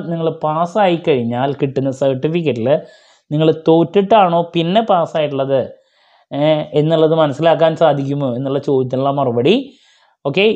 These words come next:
usually ഇൻ്റർവ്യൂവിന് പോണ സമയത്ത് ഈ പറഞ്ഞ രണ്ട് കാര്യങ്ങളാണ് നിങ്ങൾ സബ്മിറ്റ് ചെയ്യുക. ഈസി ആയിട്ട് അവർക്ക് actually മനസ്സിലാക്കാൻ സാധിക്കും. എങ്ങനെ?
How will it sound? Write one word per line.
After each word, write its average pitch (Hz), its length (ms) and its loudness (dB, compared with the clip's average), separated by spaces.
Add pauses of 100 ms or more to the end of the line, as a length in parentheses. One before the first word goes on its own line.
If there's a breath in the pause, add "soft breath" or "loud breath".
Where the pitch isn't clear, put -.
(180)
usually 160 340 0
ഇൻ്റർവ്യൂവിന് 165 540 0
പോണ 185 160 0 (120)
സമയത്ത് 190 460 2 (640 loud breath)
ഈ 180 40 -2 (140)
പറഞ്ഞ 185 300 -2
രണ്ട് 185 260 0
കാര്യങ്ങളാണ് 185 460 2
നിങ്ങൾ 160 240 -2
സബ്മിറ്റ് 139 360 -4
ചെയ്യുക. 190 460 2 (400 loud breath)
ഈസി 196 300 -2
ആയിട്ട് 196 240 4
അവർക്ക് 196 300 4
actually 190 380 0
മനസ്സിലാക്കാൻ 190 580 0
സാധിക്കും. 208 440 0 (220)
എങ്ങനെ? 180 340 2